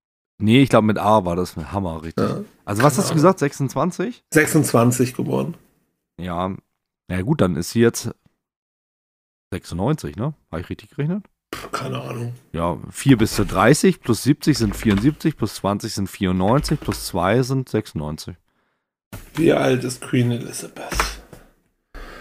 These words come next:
Speaker 2: Sechsundneunzig
Speaker 1: Ja.
Speaker 2: Jahre.
Speaker 1: Oha, dann doch nochmal, ey, sechsundneunzig, fucking sechsundneunzig,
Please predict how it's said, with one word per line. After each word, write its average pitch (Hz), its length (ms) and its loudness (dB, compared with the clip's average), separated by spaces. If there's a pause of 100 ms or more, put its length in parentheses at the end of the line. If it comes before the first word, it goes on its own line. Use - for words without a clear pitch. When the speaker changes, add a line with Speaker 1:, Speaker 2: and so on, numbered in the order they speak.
(180)
Speaker 2:
Sechsundneunzig 127 800 6
Speaker 1:
Ja. 90 80 2
Speaker 2:
Jahre. - 460 -6
Speaker 1:
Oha, 87 260 2
dann 107 140 2
doch 151 160 6
nochmal, 180 220 8
ey, 123 80 6
sechsundneunzig, 120 1120 0
fucking 147 360 0
sechsundneunzig, 120 420 4